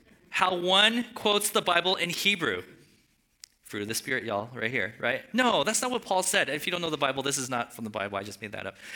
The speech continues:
Okay, what it really says is this. The fruit of the Spirit is, first of all, love, joy, peace, forbearance, which is patience,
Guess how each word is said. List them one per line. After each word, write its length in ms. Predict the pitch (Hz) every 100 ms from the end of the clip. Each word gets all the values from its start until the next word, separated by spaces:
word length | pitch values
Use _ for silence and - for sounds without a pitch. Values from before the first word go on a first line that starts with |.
| - -
Okay, 240 | 170 - - -
what 100 | 190
it 120 | 196
really 180 | 240 339
says 240 | - 247
is 140 | 220 -
this. 420 | 202 113 - - - - -
The 100 | 190
fruit 160 | - 285
of 80 |
the 60 | 277
Spirit 260 | 269 240 220
is, 380 | 233 202 139
first 460 | - - - 254 -
of 100 | 208
all, 180 | 185 151
love, 580 | 156 208 180 107 - - _ _ _ _ _ _ - _ _ 120
joy, 520 | 131 226 202 110 110 - - - _
peace, 500 | - 233 175 - - - -
forbearance, 560 | - 170 208 202 131
which 180 | 170 151
is 200 | 131 -
patience, 640 | - 175 135 165 208 -